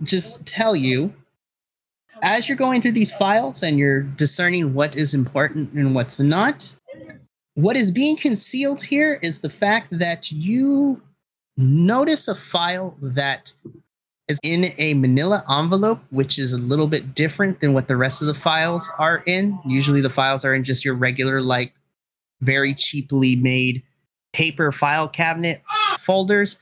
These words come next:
But this one is in a manila envelope, which means do not open, sealed with tape, that kind of shenanigans, as well as two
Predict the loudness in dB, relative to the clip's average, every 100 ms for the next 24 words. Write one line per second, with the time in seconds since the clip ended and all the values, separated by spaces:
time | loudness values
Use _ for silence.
0 | _ _ -6 -2 -2 -2 0 2 2 0
1 | 0 0 0 -2 0 2 2 2 2 0
2 | -2 -4 -2 -2 -2 -2 -2 -4 -6 -4
3 | -2 -2 -4 -6 _ -2 0 0 0 -2
4 | -4 -4 0 2 4 2 2 0 -2 0
5 | 0 0 0 -2 -2 -2 -4 -2 -2 -2
6 | -2 -4 -4 -6 -4 -2 0 0 0 -2
7 | -2 -2 -4 -10 _ _ _ _ -2 0
8 | 0 2 2 0 -2 -2 -2 -2 0 0